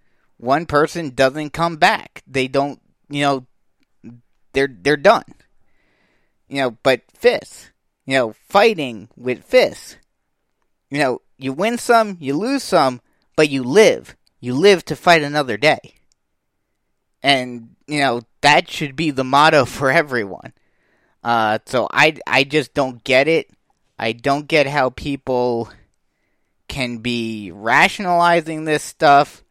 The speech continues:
no matter what, no matter what, you know, ridiculous thought you have. Y-, you just can't,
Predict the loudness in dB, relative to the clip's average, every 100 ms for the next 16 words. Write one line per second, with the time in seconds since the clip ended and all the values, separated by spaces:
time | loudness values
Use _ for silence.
0 | _ _ _ _ _ -6 -2 2 4 4
1 | 0 -4 -10 -18 -14 -10 0 0 0 -6
2 | -20 -20 -12 -4 0 2 2 0 4 6
3 | 6 2 _ -6 -2 -2 -4 -10 _ _
4 | _ _ -6 -6 -2 -2 -2 -2 -2 0
5 | 0 -2 -16 -20 _ _ _ -2 4 4
6 | 4 -2 -14 -12 -6 -4 0 0 -2 -8
7 | -16 _ _ _ _ _ _ _ _ -18
8 | -14 -14 -10 -10 0 0 0 -6 -10 -6
9 | -6 -8 -12 -20